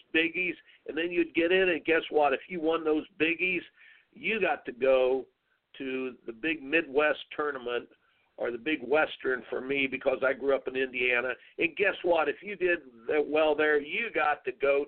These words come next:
to about five or six national events. You know, when Kalamazoo was the king daddy of them all, that was the big one. And you had the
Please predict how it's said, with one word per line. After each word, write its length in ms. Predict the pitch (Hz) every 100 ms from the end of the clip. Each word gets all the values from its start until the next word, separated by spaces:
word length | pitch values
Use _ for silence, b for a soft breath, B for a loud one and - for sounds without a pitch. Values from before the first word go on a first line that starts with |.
| -
to 80 | 131
about 300 | 110 123 110 -
five 400 | 139 151 156 151 -
or 160 | 110 110 - 165
six 200 | 156 - - b b b _
national 760 | 98 110 151 180 160 180 185 180
events. 420 | 156 147 113 - - _ _ b b b b -
You 120 | 120
know, 180 | 127 131
when 260 | 131 127 113
Kalamazoo 640 | 151 156 160 156 127 156 156
was 140 | 139 131 123
the 100 | 117
king 300 | 165 175 165
daddy 400 | 160 160 160 147
of 160 | 147
them 200 | 143 143
all, 420 | 131 151 151 107 - _ _ _ _ _ -
that 220 | 131 147
was 180 | 151 151
the 80 | 147
big 300 | 139 156 135
one. 220 | 113 101 -
And 260 | 107 113 120
you 140 | 120
had 340 | 117 143 143
the 100 | 131